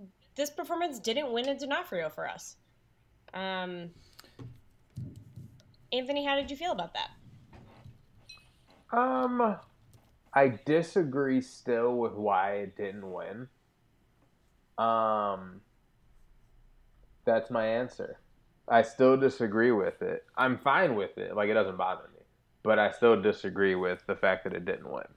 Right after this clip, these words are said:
Speaker 1: That's fair.
Speaker 2: But I do think that it opened up for a good conversation about how we grade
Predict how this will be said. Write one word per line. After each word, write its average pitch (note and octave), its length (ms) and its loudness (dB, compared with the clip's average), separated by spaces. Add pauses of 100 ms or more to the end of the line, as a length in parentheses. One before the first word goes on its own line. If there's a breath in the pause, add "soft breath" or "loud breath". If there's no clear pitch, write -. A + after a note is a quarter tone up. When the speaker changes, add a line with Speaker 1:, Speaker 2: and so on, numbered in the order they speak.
(1600)
Speaker 1:
That's G3 220 -10
fair. F3+ 300 -6
Speaker 2:
But C#3+ 220 6
I D#3+ 140 12
do D#3 240 8
think D3+ 240 4
that C#3+ 100 8
it C3+ 80 8
opened B2+ 320 8
up A#2 160 4
for A2+ 140 2
a G#2+ 60 2
good G#2 200 0
conversation F#2+ 640 -2
about F#2 220 -4
how F#2+ 160 2
we F2 140 -6
grade F#2 300 -2